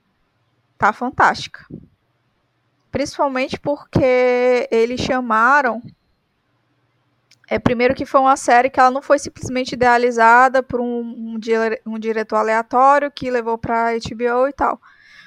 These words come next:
Foi do, do próprio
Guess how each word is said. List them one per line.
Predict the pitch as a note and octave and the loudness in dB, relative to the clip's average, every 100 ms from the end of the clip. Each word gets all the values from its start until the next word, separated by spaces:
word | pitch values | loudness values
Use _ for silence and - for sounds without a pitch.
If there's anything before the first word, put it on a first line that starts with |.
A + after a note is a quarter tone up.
| _ | _
Foi | - A#3 A#3 | -4 0 0
do, | A3 B3 C4 C#4 C#4 C#4 C#4 | 0 0 2 2 2 0 0
do | C4 | -2
próprio | B3+ C4 B3 C4+ D4+ D4+ D#4+ D#4+ D#4+ | 0 4 4 4 -2 -2 0 0 -4